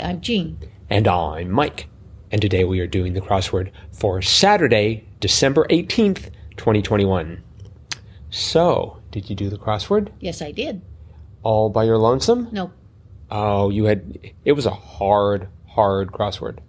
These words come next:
Speaker 1: I thought so.
Speaker 2: Where'd you get stuck?
Speaker 1: Well, I got stuck with the whole puzzle. <laughs>
Speaker 2: Mm-hmm.
Speaker 1: And then I worked and worked and worked, and I eventually got the bottom half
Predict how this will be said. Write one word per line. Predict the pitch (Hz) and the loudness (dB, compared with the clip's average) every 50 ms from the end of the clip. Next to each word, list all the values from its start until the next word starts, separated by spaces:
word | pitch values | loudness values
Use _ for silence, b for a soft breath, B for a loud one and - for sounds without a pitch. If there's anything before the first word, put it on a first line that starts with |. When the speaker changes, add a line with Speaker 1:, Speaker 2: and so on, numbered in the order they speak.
| - - - | -20 -16 -12
Speaker 1:
I | 240 254 | -12 -12
thought | - - 151 - - | -12 -12 -14 -14 -14
so. | - 143 147 131 - - - - - - - | -14 -14 -14 -14 -16 -18 -20 -20 -16 -4 0
Speaker 2:
Where'd | 117 117 117 113 117 | 2 2 4 2 2
you | 120 | 0
get | 110 107 - - | 0 0 0 0
stuck? | - - 127 - - - B B B B B B B B B - - | 0 0 -2 -2 -4 -10 B B B B B B B B B -16 -10
Speaker 1:
Well, | 220 214 214 226 254 269 254 - - - - - - - - | -6 -4 -2 -2 -2 -4 -6 -8 -14 -20 -20 -20 -20 -14 -10
I | 226 262 269 | -8 -6 -4
got | 277 226 185 185 - | -4 -4 -4 -6 -8
stuck | - - - - - 190 175 170 170 165 - - - - | -12 -16 -14 -8 -6 -4 -4 -4 -4 -8 -12 -18 -20 -18
with | - 170 175 175 170 160 - - | -16 -14 -8 -6 -6 -6 -6 -6
the | 160 | -8
whole | - 160 143 131 | -8 -6 -8 -8
puzzle. | - - 147 - - - - - 262 254 - - - | -6 -6 -6 -6 -6 -8 -4 -2 -2 -2 0 0 0
<laughs> | 339 330 - - 339 330 | 0 0 0 0 0 2
Speaker 2:
Mm-hmm. | - 151 147 135 135 143 143 147 156 160 156 - - - | 4 4 4 6 6 6 6 4 4 2 0 -2 -6 -6
Speaker 1:
And | 226 196 196 190 190 | -4 -2 0 0 2
then | 220 226 226 233 247 240 | 2 2 2 2 0 0
I | - 175 170 170 | 0 0 0 0
worked | 175 196 214 233 233 - - | 2 2 0 0 0 -2 -4
and | 208 180 175 | -2 -2 0
worked | 180 185 175 - - | -2 -2 -2 -4 -4
and | 185 170 160 | -2 0 0
worked, | 156 156 151 147 - | 0 0 0 -2 -4
and | - 165 165 165 | -6 -4 -2 0
I | 156 151 | 0 0
eventually | 143 143 160 185 233 339 381 - - 202 170 160 | 0 -2 -2 -2 -2 -2 -4 -4 -2 0 0 2
got | 156 160 165 147 143 - - | 2 2 2 2 2 0 -4
the | - | -6
bottom | 147 139 170 156 165 190 202 208 202 196 | -4 0 2 2 2 2 0 0 0 0
half | 208 202 170 147 113 - - - - | 2 2 2 2 2 0 -4 -10 -14